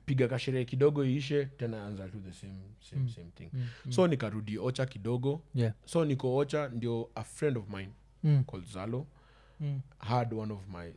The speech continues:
Speaker 1: songs nilirecord tu, normal tu. We went
Speaker 2: Yeah.
Speaker 1: to school with him.
Speaker 2: Yeah,
Speaker 1: He's now
Speaker 2: yeah.
Speaker 1: in Canada. He's also doing, uh, I T and stuff.
Speaker 2: Mm.
Speaker 1: Akaniambia, "Hey, bro, hebu kuja we make music pamoja."
Speaker 2: Yeah.
Speaker 1: I'm like, "Hey, sahi, I'm,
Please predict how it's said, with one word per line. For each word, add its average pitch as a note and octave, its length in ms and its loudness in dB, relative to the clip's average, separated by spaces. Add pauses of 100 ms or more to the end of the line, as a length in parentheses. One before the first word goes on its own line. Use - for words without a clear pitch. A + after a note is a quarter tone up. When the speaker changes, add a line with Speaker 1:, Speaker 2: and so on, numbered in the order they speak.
(100)
Speaker 1:
songs G2 440 -14
nilirecord F2 500 -16
tu, G2+ 100 -16 (480)
normal E2 260 -16
tu. - 120 -20 (300)
We A#2 60 -8
went A#2 120 -2
Speaker 2:
Yeah. B2 140 2
Speaker 1:
to A#2 80 -8
school - 260 -16
with E2 120 -16
him. F2 120 -18 (200)
Speaker 2:
Yeah, B2+ 140 4
Speaker 1:
He's A2+ 100 -4
now B2+ 100 0
Speaker 2:
yeah. A2+ 80 -4
Speaker 1:
in G2 60 -12
Canada. G2+ 540 -10
He's F#2+ 160 -16
also G2+ 220 -12
doing, F2 460 -12
uh, E2 280 -12
I E2 180 -12
T F2 200 -12
and D#2+ 120 -14
stuff. - 280 -14 (160)
Speaker 2:
Mm. B2+ 220 -2 (520)
Speaker 1:
Akaniambia, B2 460 -2
"Hey, G3 140 -2
bro, E3 260 10
hebu D#3+ 220 2
kuja D#3 260 6
we B2 160 2
make C3 240 -2
music A#2+ 300 -6
pamoja." A2 480 -8 (180)
Speaker 2:
Yeah. A#2 200 2 (120)
Speaker 1:
I'm C3 140 2
like, A2+ 260 2
"Hey, A3+ 260 2
sahi, D#3 440 2
I'm, A2+ 200 -4